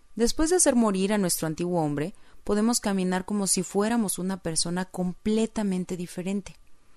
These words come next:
Ya no tenemos que llevar más la carga de haber quebrantado la ley y la pena de muerte asociada con ello, sino que ahora tenemos la oportunidad de convertirnos en una nueva persona por medio del maravilloso don del Espíritu Santo.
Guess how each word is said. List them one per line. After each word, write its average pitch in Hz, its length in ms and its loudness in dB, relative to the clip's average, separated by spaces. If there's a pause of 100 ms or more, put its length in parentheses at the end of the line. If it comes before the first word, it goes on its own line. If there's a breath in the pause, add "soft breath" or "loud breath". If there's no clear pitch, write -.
(240 soft breath)
Ya 190 220 2
no 220 120 0
tenemos 196 360 0
que 190 120 -4
llevar 170 260 -2
más 185 260 0
la 185 100 -2
carga 175 300 -2
de 170 80 0
haber 160 240 -2
quebrantado 160 520 -4
la 156 140 -4
ley 151 300 -4
y 185 100 -4
la 180 160 2
pena 196 260 0
de 190 60 0
muerte 170 360 -2
asociada 151 420 -4
con 151 180 -6
ello, 170 220 -4 (500 soft breath)
sino 185 300 2
que 190 120 0
ahora 175 400 6 (320 soft breath)
tenemos 247 380 6
la 247 80 6
oportunidad 175 480 -2
de 165 100 -4
convertirnos 156 640 -4
en 160 140 -4
una 180 200 -2
nueva 175 380 -2
persona 160 440 -4
por 175 200 2
medio 180 280 0
del 185 140 0
maravilloso 165 920 0
don 196 260 -2
del 190 140 -2
Espíritu - 460 -6
Santo. - 360 -4